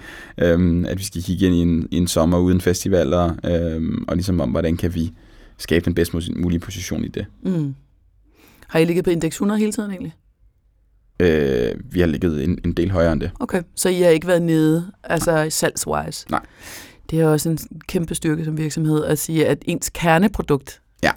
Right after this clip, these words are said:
Speaker 2: stadigvæk ryger ud over disken, at det ikke er det, man skal omstille på. Det er sgu sejt.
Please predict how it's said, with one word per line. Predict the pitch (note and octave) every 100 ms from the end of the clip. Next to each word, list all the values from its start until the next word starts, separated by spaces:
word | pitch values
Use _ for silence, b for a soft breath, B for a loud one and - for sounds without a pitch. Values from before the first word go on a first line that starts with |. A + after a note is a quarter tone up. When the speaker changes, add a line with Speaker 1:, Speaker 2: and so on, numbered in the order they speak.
| -
Speaker 2:
stadigvæk | - - F#3 G3 G3+ G#3 - _ _ _ _ _ -
ryger | E3+
ud | D#3+ F3+
over | D#3+ D3
disken, | F#3+ G3 - G#3 G#3 _ -
at | D3
det |
ikke | E3 D#3+ E3
er |
det, | D#3
man | D3+ D3+
skal | -
omstille | D3 - D3+
på. | D#3
Det |
er | -
sgu | -
sejt. | F3 F3 E3